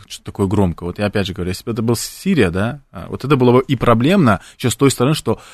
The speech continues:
получается, Турция воспользовалась моментом слабости, да, как она, они бы сказали, но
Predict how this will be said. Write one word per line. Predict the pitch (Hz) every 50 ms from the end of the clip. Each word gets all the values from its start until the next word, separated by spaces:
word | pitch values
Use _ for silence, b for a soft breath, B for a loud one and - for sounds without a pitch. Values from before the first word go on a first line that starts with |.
| B
получается, | B - 110 113 113 135 143 139 127 - - 107
Турция | - - 151 147 - - 127 113
воспользовалась | 110 110 - - - 139 135 123 120 123 120 110 -
моментом | 110 107 110 110 113 117 123 127 131 131 127 110 - 110 101
слабости, | 95 - - 110 104 110 120 123 123 120 117 113 107 - - - - 107 104 - _ _ _ _ _ _
да, | - 131 165 160 135 -
как | - - -
она, | 98 98 95 90 80
они | 101 104
бы | 98 92
сказали, | - - 104 95 98 95 90 85
но | 87 101 107 107 98